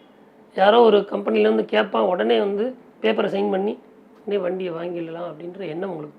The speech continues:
தோணும். அதற்கான வாய்ப்புகள் கைகூடி வருது.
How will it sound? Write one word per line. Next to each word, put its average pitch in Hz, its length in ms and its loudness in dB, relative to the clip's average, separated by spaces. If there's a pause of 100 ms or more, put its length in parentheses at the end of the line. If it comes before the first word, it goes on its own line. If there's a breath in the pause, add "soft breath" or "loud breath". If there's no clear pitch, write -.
தோணும். 208 260 -6 (600 soft breath)
அதற்கான 208 580 4
வாய்ப்புகள் 190 440 -2
கைகூடி 180 420 -8
வருது. 147 280 -8